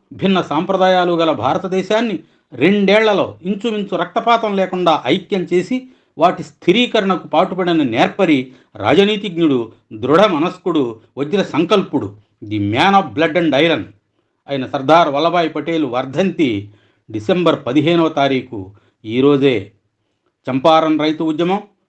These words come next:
బార్డోలీ సత్యాగ్రహం వంటి ఉద్యమాల నిర్వాహకుడు, స్వాతంత్ర సమరయోధుడు, దేశభక్తుడు, భారతదేశ మొదటి ఉపప్రధాని, మొదటి హోమ్ మినిస్టర్ అయిన పటేల్ డెబ్బై రెండవ వర్ధంతి సందర్భంగా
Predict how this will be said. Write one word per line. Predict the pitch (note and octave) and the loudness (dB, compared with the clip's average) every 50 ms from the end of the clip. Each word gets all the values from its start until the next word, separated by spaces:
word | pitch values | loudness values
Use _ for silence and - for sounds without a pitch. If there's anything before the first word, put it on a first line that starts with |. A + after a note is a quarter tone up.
| _ - | _ -2
బార్డోలీ | G#2+ B2+ D3+ D#3+ D#3 D#3+ E3+ E3+ E3+ E3 | 0 2 2 2 2 2 2 2 2 0
సత్యాగ్రహం | E3 F3+ D#3 - - F3+ E3+ D#3+ F#3 D#3+ C3+ E3+ F3 F3 | 0 -2 -8 -4 -4 -4 -2 0 -2 0 0 0 0 0
వంటి | F3+ E3 F3 F#3+ | -2 -2 -2 -2
ఉద్యమాల | E3 D#3 D3 E3+ F3 F#3 F#3+ F#3+ F#3 | -4 0 0 2 4 4 4 4 2
నిర్వాహకుడు, | E3+ D3+ D3+ E3 F#3+ F#3+ F3 G#3 G#3 A3 G#3+ B3+ C4 - _ _ _ _ _ _ _ _ _ | 0 -2 0 2 2 2 2 2 0 0 -2 -4 -4 -6 _ _ _ _ _ _ _ _ _
స్వాతంత్ర | - D3+ F#3+ A3+ C4 B3+ B3+ A#3 | -4 -4 -2 -2 -2 0 0 0
సమరయోధుడు, | G3 - D#3 D#3+ F#3+ G#3+ G#3+ A3 A#3 A#3+ F#3+ A#3+ C4 C#4+ C#4+ - _ _ _ _ _ _ _ | 0 0 2 2 4 4 4 4 4 4 2 2 0 -2 -4 -8 _ _ _ _ _ _ _
దేశభక్తుడు, | G#2 B2+ F#3+ G#3 C#4 B3+ G3 B3+ B3+ - - G3+ D3 A2 G2 - - _ _ _ _ _ - | -4 -2 -2 0 0 0 -2 -2 -6 -2 -4 -2 -2 -2 -6 -8 -18 _ _ _ _ _ -4
భారతదేశ | B2+ C#3+ F#3 A3 A3+ A3 - G3 F3 G3 G3 F#3 - - A#2+ - - _ _ _ _ - | 0 2 2 2 0 -2 -6 -4 -2 -2 -2 -2 -2 -4 -6 -8 -8 _ _ _ _ -12
మొదటి | G#2 A2 D3 - A#3 A#3 - E3+ - - _ _ _ A2 | -6 -4 2 2 2 2 2 -6 -6 -6 _ _ _ -14
ఉపప్రధాని, | G#2+ G2+ A3 A3 - - G#3 G3 D3 D#3+ F3 E3+ D#3 C3 B2 B2 - _ _ _ _ _ _ - | -4 -2 -2 -2 0 0 0 0 4 4 2 2 2 0 -2 -4 -10 _ _ _ _ _ _ -10
మొదటి | G#2+ B2 D#3 A#3+ B3 B3+ | -4 0 0 0 2 0
హోమ్ | F#3+ C3+ F3+ A3 G#3 G3+ | 0 0 0 0 0 0
మినిస్టర్ | F#3+ F#3 D#3 - - - B2+ G#2 G2+ - _ _ _ - - | 0 0 -2 -4 -4 -6 -6 -6 -6 -12 _ _ _ -6 -4
అయిన | D3 E3+ E3 D3 B2 A2 G#2+ G#2 G#2 - - | -2 0 0 0 -2 -2 -6 -10 -12 -4 -2
పటేల్ | D#3+ D#3 G#3+ F#3+ D3 A2 G2+ G#2 _ _ _ _ _ _ _ _ _ _ - | 0 2 2 2 2 0 -4 -12 _ _ _ _ _ _ _ _ _ _ -8
డెబ్బై | A2+ C3 D3+ E3 D#3 F#3 G3+ G3 F3 C#3+ | -4 -4 -4 0 2 2 4 4 4 2
రెండవ | A2 B2 F3 G#3 A3+ A3 G#3+ F#3 | 0 -2 0 0 0 0 0 0
వర్ధంతి | D#3+ D#3+ D#3+ D3+ C#3 F#3 G#3 G3 F3+ D3+ | 0 0 -2 0 -2 -4 -4 -4 -6 -8
సందర్భంగా | - C#3+ D#3 F3+ F3 D#3 C3+ D#3 D#3 D3 C3 A2+ G2 F#2+ - | -6 -2 -2 -2 -2 -4 -4 -2 0 0 0 0 -2 -6 -10